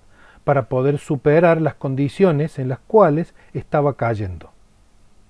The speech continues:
Entonces vino la religión del Espíritu Santo para ayudarnos a desarrollar la voluntad,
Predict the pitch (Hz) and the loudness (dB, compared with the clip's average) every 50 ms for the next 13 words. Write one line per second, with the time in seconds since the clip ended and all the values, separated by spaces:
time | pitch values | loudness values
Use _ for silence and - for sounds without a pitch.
0 | _ _ _ - - _ - - - - - - - 127 123 165 175 170 - 170 | _ _ _ -20 -20 _ -20 -20 -20 -20 -16 -8 -8 -6 -2 -2 -2 -2 -2 -2
1 | 143 156 180 190 180 165 139 131 120 123 123 120 123 117 - 156 151 147 139 120 | 0 2 2 2 2 2 0 0 0 0 -2 -2 -4 -4 -2 -2 -2 -2 -2 -4
2 | 104 - - 107 95 95 - - - 127 131 139 - 190 170 - 190 151 113 107 | -8 -10 -12 -12 -12 -12 -10 -6 -6 -4 -4 -2 -4 -4 -2 0 0 0 0 -2
3 | - - 147 160 - _ - - - - - - _ _ - 143 139 139 135 117 | -2 -4 -6 -6 -6 _ -20 -20 -20 -20 -20 -20 _ _ 0 2 4 4 2 2
4 | 127 131 131 135 156 165 180 190 196 185 - - - 131 117 120 113 - - 131 | 2 0 2 4 4 4 4 2 0 -2 -4 -4 -4 -4 -2 -2 -4 -4 -6 -4
5 | 117 117 120 117 110 135 147 151 156 156 156 151 156 160 175 190 202 190 - 180 | -2 -2 -2 0 2 2 2 2 2 2 2 2 2 2 2 2 0 2 2 2
6 | 160 165 165 | 2 2 0